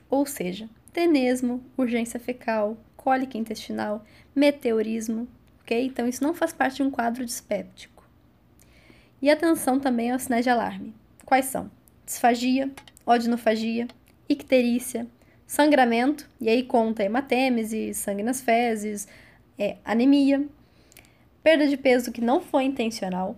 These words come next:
vômitos persistentes, uma deficiência de ferro que não se explica por nada, massa palpável, linfadenomegalia,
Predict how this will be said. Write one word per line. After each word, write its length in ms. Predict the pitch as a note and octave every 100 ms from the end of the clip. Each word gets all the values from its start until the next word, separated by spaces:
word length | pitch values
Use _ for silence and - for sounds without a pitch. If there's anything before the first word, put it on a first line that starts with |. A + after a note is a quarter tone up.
| - _ _ -
vômitos 460 | G#3 C4+ D#4+ D#4 D4
persistentes, 880 | - A#3 A#3 - - G3 G3+ - - _ _ _
uma 80 | B3
deficiência 540 | B3+ D4 D4 E4+ E4+ F4
de 80 |
ferro 320 | D#4+ C#4+ B3+ B3
que 140 | C4
não 640 | A#3 A3+ A#3 C4 F#4+ A4
se 120 | - C4
explica 560 | C4+ - G#3+ A#3 A3
por 220 | G#3 G3+
nada, 420 | F#3+ F#3+ G3 G3 A3 _ - _ _ - -
massa 480 | A#3 B3+ E4 F4+ F#4
palpável, 720 | D4 C#4 A3+ G#3+ G#3+ A3 G#3+
linfadenomegalia, 1200 | A#3 E4+ F4 D4 C#4 B3 A3+ G#3+ G#3 G#3 G#3+